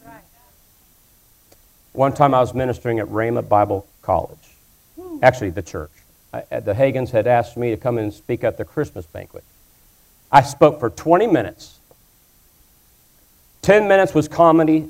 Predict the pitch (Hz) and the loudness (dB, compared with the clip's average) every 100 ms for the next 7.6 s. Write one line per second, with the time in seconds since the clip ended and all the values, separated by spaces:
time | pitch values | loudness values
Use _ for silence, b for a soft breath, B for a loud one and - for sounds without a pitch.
0 | - 131 147 135 120 - 151 - 123 120 | -6 2 2 4 0 0 -2 0 0 0
1 | 151 143 110 110 143 139 131 123 123 - | 0 0 0 2 -2 0 -4 -4 -6 -10
2 | _ _ _ _ _ _ _ _ _ _ | _ _ _ _ _ _ _ _ _ _
3 | _ _ _ - 139 139 139 - 139 - | _ _ _ 6 6 6 2 2 2 2
4 | 127 131 117 135 120 113 110 147 151 160 | 0 0 -2 0 2 2 0 -4 -2 -2
5 | 165 320 - 190 165 151 160 151 135 135 | -4 -6 -4 -2 0 -2 0 -2 -2 -8
6 | - 170 156 107 90 90 90 - _ _ | -6 -4 -2 -4 -6 -8 -10 -16 _ _
7 | - 107 - 139 117 104 | -12 -10 -4 0 0 -2